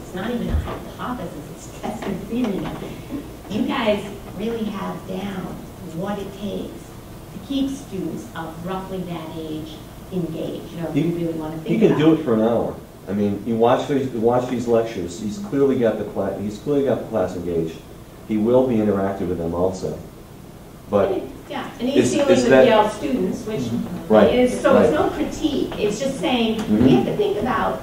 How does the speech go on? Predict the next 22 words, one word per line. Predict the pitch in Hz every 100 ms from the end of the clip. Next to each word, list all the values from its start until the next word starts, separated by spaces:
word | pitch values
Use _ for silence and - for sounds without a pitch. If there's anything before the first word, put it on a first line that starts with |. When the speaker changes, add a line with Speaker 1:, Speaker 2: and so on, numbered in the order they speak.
| -
Speaker 1:
affordances | 202 - 285 262 254 - 247
of | 240 214
each. | 208 208 294
And | 370
also, | 453 - -
my | 240 247
main | 277 381 -
point | 240 220 208
here | 208 190
is | - - - -
hidden | 370 381 330
assumptions | - 262 247 247 233
about | 196 202 202
learning. | 233 208 160 180
The |
lecture | 190 226 - - 330 - -
came | 226 214 214
up | 233 202 - - - - - - - -
at | 202 214 208
a |
time | 233 226
when | 220